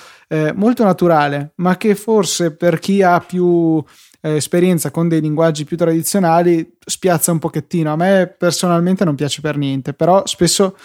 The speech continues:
è l'unica maniera per parlare con le applicazioni,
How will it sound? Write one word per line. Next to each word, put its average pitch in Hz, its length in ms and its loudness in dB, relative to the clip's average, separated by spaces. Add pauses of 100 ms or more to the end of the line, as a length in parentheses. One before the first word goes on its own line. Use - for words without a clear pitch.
(240)
è 165 140 0
l'unica 170 280 2
maniera 180 380 2
per 160 260 -2
parlare 156 540 2
con 143 420 -4
le 143 120 -2
applicazioni, 143 840 -2